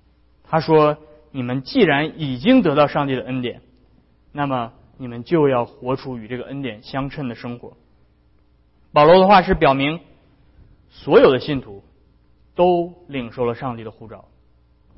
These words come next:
今天有的时候我们当提到呼召的时候，你会想到什么？你会想到，往往我们一提到呼召的时候，往往想到的都是，要么就是在教会里面的一些具体的工作，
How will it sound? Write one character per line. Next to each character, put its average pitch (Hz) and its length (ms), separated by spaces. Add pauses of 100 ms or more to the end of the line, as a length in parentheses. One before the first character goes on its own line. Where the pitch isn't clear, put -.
(600)
今 208 160
天 220 160
有 160 100
的 147 80
时 147 100
候 175 80
我 151 60
们 131 180
当 156 180
提 147 120
到 143 120
呼 202 200
召 202 160
的 170 120
时 - 120
候， 113 240 (600)
你 135 80
会 156 120
想 127 160
到 117 80
什 113 80
么？ 95 60 (2000)
你 139 80
会 175 120
想 151 160
到， 139 260
往 131 280
往 147 200
我 135 60
们 139 120
一 - 20
提 156 80
到 156 80
呼 185 180
召 185 140
的 175 100
时 139 80
候， 147 60
往 143 140
往 165 120
想 143 160
到 139 100
的 143 60
都 147 160
是， 147 320 (280)
要 143 60
么 151 60
就 156 60
是 156 100
在 156 120
教 202 240
会 214 140
里 147 120
面 117 200
的 117 400
一 131 120
些 123 240
具 143 140
体 127 100
的 110 100
工 135 220
作， 123 240